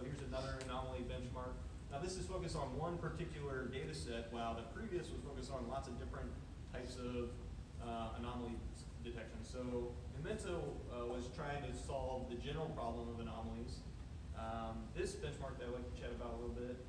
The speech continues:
uh, was focused on energy consumption and had a pretty big data set, it was forty million plus data points. Uh, I think it's out of the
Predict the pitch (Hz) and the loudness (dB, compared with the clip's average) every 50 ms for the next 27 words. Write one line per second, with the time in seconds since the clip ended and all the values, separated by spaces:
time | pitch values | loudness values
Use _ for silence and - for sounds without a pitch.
0 | - - - - - - - 120 117 113 113 117 117 117 113 123 127 - - 139 | -6 -6 -6 -6 -6 -6 -4 -2 0 0 2 2 0 0 0 -2 -2 0 0 0
1 | 135 120 120 120 120 - - 131 127 123 123 127 135 147 147 - 127 123 123 120 | 0 0 0 -2 -2 -2 -2 0 0 0 0 0 2 2 2 2 2 0 0 0
2 | 113 - - 113 107 104 - - - 110 107 - - - - 123 120 120 117 117 | 0 0 0 -2 -2 -2 -4 -4 -4 -2 -2 -2 -2 -4 -2 -2 0 0 0 0
3 | 117 113 117 117 131 135 127 123 - - 175 165 160 165 170 160 151 147 147 147 | 0 0 0 0 0 0 0 0 0 2 2 2 2 2 0 0 2 0 0 0
4 | - 160 156 139 - 151 147 147 147 143 147 143 147 147 147 151 - 151 143 143 | 0 0 0 0 0 -2 0 0 0 0 0 0 0 0 -2 0 0 0 0 0
5 | 143 - - 131 131 127 123 - 139 135 135 135 131 - - - - - - - | 0 0 -2 -2 -2 -2 -2 -2 -2 -2 -2 -2 -2 -4 -4 -4 -6 -6 -6 -6
6 | - - - - - 120 120 120 120 117 117 117 - - - - - 131 127 - | -6 -6 -4 -4 -4 -2 0 0 2 2 2 2 0 0 -2 -2 -2 -2 -2 -2
7 | - - 196 185 - - - - 160 151 151 147 139 139 | -4 -4 -4 -4 -4 -4 -2 0 0 0 0 -2 -2 -2